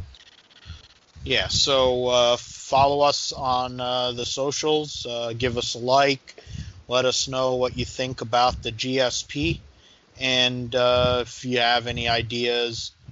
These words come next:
for, uh, upcoming episodes, we might be having guests here, uh,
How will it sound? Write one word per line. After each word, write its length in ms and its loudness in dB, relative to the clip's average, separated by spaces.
for, 640 0
uh, 380 0
upcoming 540 -2
episodes, 680 0
we 80 -6
might 260 0
be 100 -2
having 420 2
guests 560 0
here, 680 0
uh, 720 0